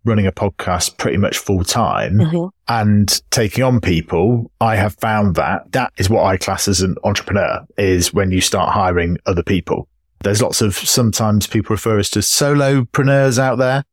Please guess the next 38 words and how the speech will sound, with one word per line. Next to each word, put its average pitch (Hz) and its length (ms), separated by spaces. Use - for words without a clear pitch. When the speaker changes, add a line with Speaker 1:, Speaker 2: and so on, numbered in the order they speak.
Speaker 1:
which - 140
are - 40
people 107 240
doing 104 200
their 98 140
own 98 160
thing, 98 520
freelance 104 760
and 101 100
so 101 220
on. 113 120
But 101 160
for 123 200
me, 127 380
the 101 120
kind 101 240
of 92 100
entrepreneur 95 600
side 110 260
of 92 60
things 82 220
is 95 140
when 110 160
you 107 220
start 104 360
hiring 107 320
people, 73 400
and 85 240
all 104 180
of 85 80
a 85 60
sudden 90 480
it's - 160
not 127 220
just - 240
your 113 220
income 85 320
that 80 160